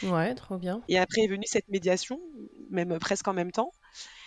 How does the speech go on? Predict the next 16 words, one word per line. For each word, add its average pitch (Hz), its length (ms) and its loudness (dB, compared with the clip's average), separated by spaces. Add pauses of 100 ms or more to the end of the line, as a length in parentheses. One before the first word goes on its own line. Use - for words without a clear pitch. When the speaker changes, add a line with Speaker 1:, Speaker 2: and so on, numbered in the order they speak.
(220)
Speaker 2:
Et, 190 200 6
euh, 170 320 6
et 185 80 4
je 165 140 -2
m'en 175 160 2
souviens, 233 380 2
pareil, 202 340 6
encore 208 320 0
très - 200 2
bien 233 140 4
de 254 60 -8
cette 208 140 0
médiation. 190 540 2 (460)
Ça - 140 2
a - 20 6
été 180 220 0